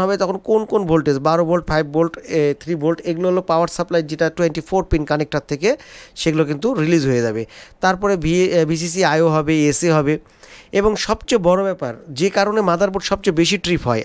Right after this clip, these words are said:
আমি আপনাদেরকে আজকের ভিডিওতে বলে দিচ্ছি, পাওয়ার গুড মিসিং হয়। মাদারবোর্ডে বেশ কিছু পাওয়ার গুড থাকে, আমরা শুধু ভোল্টেজ লেভেলগুলো আমরা চেক করি। যখন সব ভোল্টেজ ঠিক থাকবে, তারপর যদি মাদারবোর্ড ট্রিপ করে,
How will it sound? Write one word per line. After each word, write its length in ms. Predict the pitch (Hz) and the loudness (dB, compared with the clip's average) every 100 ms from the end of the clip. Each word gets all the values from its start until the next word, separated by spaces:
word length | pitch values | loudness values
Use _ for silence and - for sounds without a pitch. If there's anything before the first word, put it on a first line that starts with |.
| 135 | 0
আমি 120 | 175 180 | 2 2
আপনাদেরকে 340 | 190 185 180 170 | 0 -2 0 -2
আজকের 220 | - 175 | -2 -4
ভিডিওতে 260 | 151 170 170 160 | -2 -2 0 2
বলে 120 | 151 | 2
দিচ্ছি, 220 | 139 - 214 - - - - | 0 -2 -4 -6 -20 -10 0
পাওয়ার 240 | 190 202 214 | 2 2 0
গুড 140 | 185 170 | -2 -2
মিসিং 260 | 147 131 143 113 | 0 0 0 -2
হয়। 120 | 107 - - - - 151 | -4 -10 -20 -20 -2 0
মাদারবোর্ডে 420 | 170 196 202 202 180 | 2 0 0 0 0
বেশ 120 | 185 208 | 0 -2
কিছু 160 | 190 190 | -4 0
পাওয়ার 200 | 160 180 165 | 2 2 0
গুড 100 | 156 - | -6 -4
থাকে, 200 | 120 147 - 170 | -4 -4 -2 -2
আমরা 140 | 185 180 | -2 0
শুধু 140 | 202 185 | 2 4
ভোল্টেজ 280 | 147 165 185 175 | 2 2 0 2
লেভেলগুলো 440 | 175 175 165 165 247 - - | 2 2 4 4 2 -2 -2
আমরা 140 | 160 160 | 0 0
চেক 120 | 175 165 156 | -2 0 0
করি। 140 | 151 240 - - - - | 0 -2 -8 -20 -10 0
যখন 180 | 180 208 - | 0 0 -4
সব 140 | 190 196 160 | -2 0 0
ভোল্টেজ 320 | 180 202 190 - - | 0 0 -4 -6 -6
ঠিক 120 | 208 - | -6 0
থাকবে, 220 | 160 139 160 | -2 0 -2
তারপর 200 | 170 175 196 | -2 -2 -4
যদি 120 | 196 180 | -2 0
মাদারবোর্ড 360 | 165 175 170 175 _ - | 2 0 0 -4 _ -4
ট্রিপ 180 | 233 - 156 | -4 -2 0
করে, 140 | 135 | 0